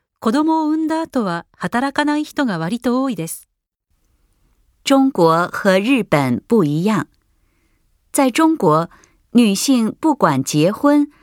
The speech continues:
Speaker 2: 还是生了孩子，都继续工作。
Speaker 1: 中国は日本と違います。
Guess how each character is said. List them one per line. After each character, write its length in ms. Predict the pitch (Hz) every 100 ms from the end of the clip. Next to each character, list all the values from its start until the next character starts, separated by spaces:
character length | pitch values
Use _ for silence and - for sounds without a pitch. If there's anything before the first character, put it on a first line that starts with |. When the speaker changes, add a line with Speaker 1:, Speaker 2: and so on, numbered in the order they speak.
| _ _
Speaker 2:
还 200 | - 170
是 320 | 165 - 160
生 220 | 156 269 269
了 100 | 180
孩 380 | - 123 123
子， 300 | 156 214 143 - _ _ _ _
都 240 | - 302 311
继 180 | - 214
续 200 | - 135
工 240 | 160 160
作。 280 | 160 156 - _ _ _ _ _ _ _ _ _ _ _ _ _ _
Speaker 1:
中 300 | - - 349
国 240 | 311 - 214
は 100 | 180
日 140 | 180
本 220 | 220 349
と 80 | 320
違 320 | 202 190 196
い 60 | 208
ま 120 | 196
す。 180 | 202 -